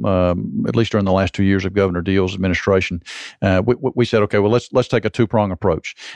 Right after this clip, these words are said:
Let's, uh, we, so we introduced H B sixty-five, which is an expansion of the current law to, to add six more conditions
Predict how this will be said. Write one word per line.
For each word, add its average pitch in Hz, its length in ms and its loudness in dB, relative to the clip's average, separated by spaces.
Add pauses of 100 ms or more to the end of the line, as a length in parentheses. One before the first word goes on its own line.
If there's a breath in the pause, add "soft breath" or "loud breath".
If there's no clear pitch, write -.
Let's, - 360 0
uh, 104 480 0
we, 107 240 2
so 107 140 0
we 104 100 4
introduced 110 320 0
H 113 240 0
B 117 120 2
sixty-five, 98 840 0
which 98 180 -4
is 98 100 0
an 95 100 2
expansion 104 840 -2
of 104 200 0
the 98 80 -2
current 131 420 0
law 95 300 2
to, 101 340 0 (120)
to 107 120 0
add 104 240 2
six - 340 -2
more 110 220 2
conditions 101 640 -2